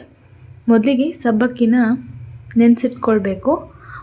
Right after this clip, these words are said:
ಒಂದು ಗಂಟೆ ನೆನ್ಸಿಟ್ರು ಸಾಕಾಗತ್ತೆ. ತುಂಬ ಹೊತ್ತು ನೆನ್ಸಿದ್ರೆ ಗಟ್ಟಿ ಆಗ್ಬಿಡುತ್ತೆ ಪಾಯಸ. ಒಂದು ಗಂಟೆಗಿಂತ ಜಾಸ್ತಿ ನೆನ್ಸಕ್ ಹೋಗ್ಬೇಡಿ. ನಾನಿಲ್ಲಿ ಅರ್ಧ ಕಪ್ ಸಬ್ಬಕ್ಕಿನ ಚೆನ್ನಾಗ್ ತೊಳ್ದು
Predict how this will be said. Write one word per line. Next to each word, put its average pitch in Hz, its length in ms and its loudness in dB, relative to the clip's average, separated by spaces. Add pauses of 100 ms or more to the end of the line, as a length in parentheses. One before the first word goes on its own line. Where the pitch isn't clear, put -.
(120)
ಒಂದು 285 280 2
ಗಂಟೆ 262 360 2
ನೆನ್ಸಿಟ್ರು 226 500 0
ಸಾಕಾಗತ್ತೆ. 214 680 -4
ತುಂಬ 254 300 0
ಹೊತ್ತು 269 340 0
ನೆನ್ಸಿದ್ರೆ 240 600 2
ಗಟ್ಟಿ 240 360 -4
ಆಗ್ಬಿಡುತ್ತೆ 214 440 -2
ಪಾಯಸ. 208 340 -6 (300)
ಒಂದು 220 260 0
ಗಂಟೆಗಿಂತ 233 520 0
ಜಾಸ್ತಿ 220 460 -4
ನೆನ್ಸಕ್ 208 380 -4
ಹೋಗ್ಬೇಡಿ. 208 520 -4 (200)
ನಾನಿಲ್ಲಿ 247 500 2
ಅರ್ಧ 220 420 -6
ಕಪ್ 285 220 -4
ಸಬ್ಬಕ್ಕಿನ 226 600 -4
ಚೆನ್ನಾಗ್ 233 520 -2
ತೊಳ್ದು 202 380 -2